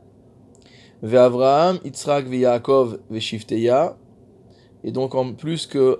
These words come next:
Avraham, Yaakov et les tribus de Dieu, Nimtset Kol Alphabet Hasham. Si on analyse les noms de tous ces personnages,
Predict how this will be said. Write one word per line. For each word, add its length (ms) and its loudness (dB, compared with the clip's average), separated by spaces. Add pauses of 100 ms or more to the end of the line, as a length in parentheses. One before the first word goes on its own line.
Avraham, 540 2
Yaakov 540 -2 (800)
et 280 4
les 120 -4
tribus 360 -8
de 100 -6
Dieu, 380 -4 (220)
Nimtset 640 -2
Kol 320 8
Alphabet 500 2
Hasham. 360 -6 (560)
Si 140 -14
on 80 -6
analyse 400 -2
les 120 2
noms 200 -4
de 160 -2
tous 200 -10
ces 160 -6
personnages, 840 -6